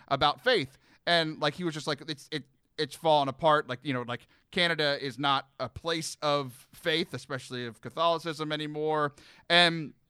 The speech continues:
so I got to learn a lot about kinda, like, where Canada was and then where it is now. And, uh, like, the cool thing, like, by the end of the conversation, he's like, "You know what? I think I might go to confession." I'm like, "I think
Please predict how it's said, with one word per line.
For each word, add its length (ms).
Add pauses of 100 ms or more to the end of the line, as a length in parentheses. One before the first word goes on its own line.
(340)
so 140
I 180
got 200
to 80
learn 220
a 60
lot 300
about 420 (360)
kinda, 320
like, 160
where 200
Canada 380
was 480
and 120
then 120
where 200
it 80
is 220
now. 520 (320)
And, 180
uh, 60 (240)
like, 140
the 80
cool 180
thing, 180
like, 120
by 80
the 120
end 80
of 20
the 80
conversation, 540
he's 100
like, 200
"You 60
know 140
what? 240
I 80
think 160
I 40
might 140
go 80
to 80
confession." 460
I'm 100
like, 300
"I 200
think 540